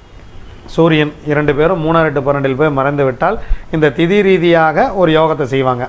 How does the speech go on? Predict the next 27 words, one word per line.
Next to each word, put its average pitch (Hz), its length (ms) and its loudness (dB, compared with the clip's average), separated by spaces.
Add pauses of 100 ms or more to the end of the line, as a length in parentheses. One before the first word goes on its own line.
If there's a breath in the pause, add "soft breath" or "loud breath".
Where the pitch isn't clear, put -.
அதுல 139 200 2
எந்த 143 180 -2
விதமான 131 400 0
மாற்றமும் 131 520 -2
இல்லை. 151 240 -2 (320 loud breath)
உடனடியாக 160 440 0
திருமணம் 147 460 -2
நடந்திருக்கும். 131 520 0 (360 loud breath)
அதுக்காக 135 360 2
திரையோதசி 165 540 2
திதியில 160 280 0
பிறந்த 147 240 0
அத்தனை 151 220 -2
பேருக்கும் 160 220 0
கல்யாணம் 151 340 0
நடக்காம 147 280 -2
இருக்குமானா, 135 260 -2
இருக்காது. 139 600 0 (480 loud breath)
சூரியனோ 170 420 2
சுக்கிரனோ 160 420 0 (100)
நீச்சமோ 160 420 0
அல்லது 151 260 0
மூணாறு, 156 260 0
எட்டு, 147 180 -2
பன்னெண்டில் 143 460 -2
மறைந்து 156 300 2
விட்டாலோ 147 380 -2